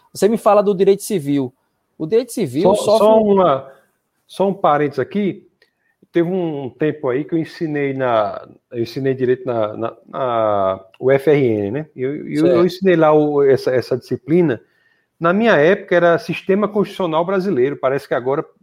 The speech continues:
Speaker 2: botaram Constitu-, Constitucional um e dois.
Speaker 1: Sim.
Speaker 2: Mas, mas na época lá que eu ensinava, eu me lembro dessa passagem e tem uma ação direta de constitucionalidade relativa, eu acho que à supressão do termo na Constituição do Estado do Acre,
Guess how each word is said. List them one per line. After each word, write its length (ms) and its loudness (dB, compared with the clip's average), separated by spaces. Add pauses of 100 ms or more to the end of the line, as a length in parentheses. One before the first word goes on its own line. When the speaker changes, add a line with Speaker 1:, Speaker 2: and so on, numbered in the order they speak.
Speaker 2:
botaram 300 -2
Constitu-, 480 -12
Constitucional 580 -4
um 80 -4
e 60 -2
dois. 420 -2 (480)
Speaker 1:
Sim. 380 -6 (260)
Speaker 2:
Mas, 240 -2 (120)
mas 160 -2
na 80 4
época 180 0
lá 100 4
que 120 -2
eu 40 4
ensinava, 460 0
eu 60 2
me 100 -2
lembro 200 0
dessa 200 0
passagem 640 -2
e 80 -10
tem 300 -6
uma 300 -4
ação 480 -2
direta 320 0
de 80 -6
constitucionalidade 1120 -4 (800)
relativa, 1080 0
eu 120 -2
acho 200 0
que 60 -8
à 60 -2
supressão 760 -6
do 160 -6
termo 380 -2
na 100 0
Constituição 680 -4
do 100 -4
Estado 440 0
do 160 0
Acre, 600 2